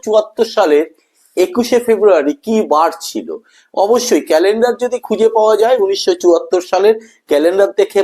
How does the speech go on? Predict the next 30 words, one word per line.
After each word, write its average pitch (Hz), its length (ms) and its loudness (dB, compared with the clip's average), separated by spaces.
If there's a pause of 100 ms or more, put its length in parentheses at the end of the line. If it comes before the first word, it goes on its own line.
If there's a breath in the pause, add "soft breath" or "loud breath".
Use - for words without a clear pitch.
বোঝা 143 200 0 (120)
যাবে, 120 220 0 (380)
নির্ণয় 160 480 0
করা 165 180 2
যাবে, 170 260 2 (340 soft breath)
অথবা 202 340 0 (100)
আমাদের 214 280 2
কাছে 226 220 0 (180)
আরো 165 160 2 (120)
এখন 208 180 -4 (500 soft breath)
টেকনোলজি 190 520 2
রয়েছে, 202 300 4 (280)
Google 208 340 2
থেকে 240 140 2 (100)
বের 180 180 2
করে 202 280 4
নেওয়া 120 180 0 (100)
যাবে। - 160 -4 (100)
আমরা 233 140 0 (160)
সেই 233 300 0
দিকে 220 160 0 (100)
যাব 110 160 0 (140)
না। 80 60 -10 (400 soft breath)
অঙ্কের 226 600 2
মেথডে 220 460 2 (200)
যে 175 80 4 (100)
কোনো 233 220 2
সালের 190 380 0 (180)
যে 190 120 4
কোনো 214 240 0